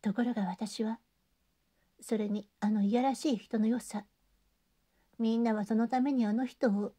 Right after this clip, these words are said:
好いて褒めているけれども、私はこの人の良さが憎らしい。と彼女は考えた。とその口が歪んで、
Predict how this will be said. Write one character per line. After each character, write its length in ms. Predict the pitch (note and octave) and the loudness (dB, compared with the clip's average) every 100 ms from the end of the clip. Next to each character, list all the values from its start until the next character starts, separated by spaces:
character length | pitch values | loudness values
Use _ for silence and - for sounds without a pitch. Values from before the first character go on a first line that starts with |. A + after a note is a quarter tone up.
| - - | -18 -4
好 60 | B3 | -4
い 80 | |
て 260 | - - G3 _ _ | -4 -8 -8 _ _
褒 80 | D4 | -2
め 140 | C4+ | 0
て 80 | G#3+ | 0
い 100 | F3+ | 0
る 100 | B3 | 0
け 100 | C4+ | -2
れ 120 | A#3 | -2
ど 120 | A3 | 0
も、 240 | F#3+ G3 - _ _ _ _ _ _ _ _ _ | 0 0 -2 _ _ _ _ _ _ _ _ _
私 380 | - G3+ A3 - | -6 -4 -4 -2
は 160 | G3+ G3+ | -2 0
こ 140 | A3 | 0
の 120 | G#3+ | 0
人 220 | A#3 - A3 | -2 -2 0
の 140 | F#3+ | 2
良 100 | A#3 | 2
さ 180 | A3+ G#3+ | -2 -4
が 220 | F#3+ G3 _ _ _ _ _ | -4 -6 _ _ _ _ _
憎 240 | A3 G#3 B3+ | -2 0 0
ら 100 | A#3 | 0
し 180 | - B3 | -2 -4
い。 160 | G#3 _ _ _ _ _ _ _ _ _ _ _ _ _ _ _ _ _ _ _ _ _ | -6 _ _ _ _ _ _ _ _ _ _ _ _ _ _ _ _ _ _ _ _ _
と 180 | A3+ - _ - | -8 -8 _ -2
彼 220 | C#4+ C#4 | 0 0
女 120 | G3 | 0
は 120 | F3 | -2
考 120 | - F#3+ G#3 A3 | 0 0 2 0
え 120 | G3 - | -4 -10
た。 160 | F#3 - _ _ _ _ _ _ _ _ _ _ _ _ _ _ _ _ _ _ _ - | -10 -10 _ _ _ _ _ _ _ _ _ _ _ _ _ _ _ _ _ _ _ -8
と 180 | G#3+ - | -8 -8
そ 160 | - G3 | -4 -2
の 100 | A#3 | -2
口 240 | - B3+ | -4 -2
が 80 | A#3 | 2
歪 320 | A3 G3+ G#3+ | 2 2 -2
ん 120 | A3 | -2
で、 180 | G3+ G3+ | -4 -6